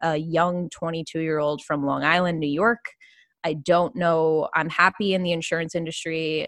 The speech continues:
but I'm not happy where I'm at. I don't know if I should stay in it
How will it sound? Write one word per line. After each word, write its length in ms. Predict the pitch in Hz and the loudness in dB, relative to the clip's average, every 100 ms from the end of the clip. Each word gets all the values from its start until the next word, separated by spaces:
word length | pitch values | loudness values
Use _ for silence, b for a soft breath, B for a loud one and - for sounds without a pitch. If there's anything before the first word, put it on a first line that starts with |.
| _ | _
but 300 | 151 156 143 | -8 -6 -4
I'm 100 | 151 | -2
not 160 | 147 - | -4 -2
happy 280 | 143 - 139 | -4 -4 -6
where 180 | 135 | -6
I'm 120 | 131 - | -6 -4
at. 220 | 180 180 - b b b | -2 -2 -4 b b b
I 80 | 147 | -6
don't 220 | 151 165 156 | 2 2 4
know 120 | 156 | 0
if 100 | 151 | 0
I 60 | |
should 200 | 139 117 - | -6 -6 -10
stay 340 | - 175 165 | -2 0 0
in 100 | 165 | -2
it 200 | 165 - | -4 -6